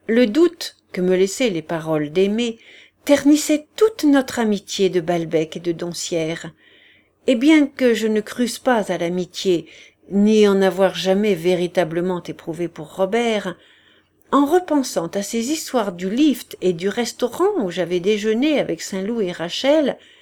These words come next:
j'étais obligée de faire un effort pour ne pas pleurer. Je n'aurais d'ailleurs pas à m'arrêter sur ce séjour que je fis du côté de Combray,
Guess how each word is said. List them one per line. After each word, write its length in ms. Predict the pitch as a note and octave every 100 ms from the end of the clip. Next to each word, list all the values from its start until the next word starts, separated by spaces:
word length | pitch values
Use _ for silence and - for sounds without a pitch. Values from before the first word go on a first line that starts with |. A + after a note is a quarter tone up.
| _ - - _ -
j'étais 480 | A3 E4+ C#4+ B3 D4
obligée 460 | C#4+ D4 C#4+ F4
de 100 | C4
faire 260 | B3+ B3+ A#3
un 220 | A3 A3+
effort 540 | D4+ E4 - C#3 A2+ -
pour 160 | - F#3
ne 100 | F3+
pas 260 | - - -
pleurer. 420 | - C#3+ - - _ _ _ _ _ _ _ _ _ _ _ _ _ _ _ _ _ _
Je 140 | -
n'aurais 320 | C#4 C#4+ D4+ C4+
d'ailleurs 340 | A3 A3+ A3
pas 280 | - A#3 F#3+
à 40 |
m'arrêter 440 | F3+ F3+ F3 - G#3
sur 180 | - F3+
ce 140 | F#3
séjour 600 | - F#3 F3+ F3+ D#3+ D3+
que 120 | F#3
je 160 | E3 F3
fis 240 | - A3
du 140 | E3 E3
côté 300 | F3+ E3+ F#3+
de 120 | E3
Combray, 560 | - F3 E3 F3 E3